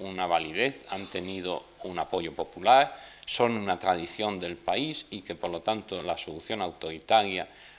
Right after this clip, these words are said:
no tiene una legitimidad histórica y donde además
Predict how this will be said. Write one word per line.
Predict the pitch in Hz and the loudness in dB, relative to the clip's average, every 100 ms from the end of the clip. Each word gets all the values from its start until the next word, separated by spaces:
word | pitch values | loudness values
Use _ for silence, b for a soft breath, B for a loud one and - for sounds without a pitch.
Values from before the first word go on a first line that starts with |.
| B B | B B
no | 104 110 120 113 - - - | -4 4 6 6 4 -6 -6
tiene | 110 104 92 82 - | 2 2 2 -4 -8
una | 95 90 | -6 -4
legitimidad | 82 - 80 82 80 80 87 | -6 -8 -12 -10 -8 -4 -2
histórica | 82 - - 127 139 139 - 151 156 - | -2 -6 0 2 2 -2 0 2 0 -6
y | 98 95 90 | -8 -6 -6
donde | 85 90 85 82 | -4 -4 -4 -6
además | 78 82 101 - | -4 2 2 0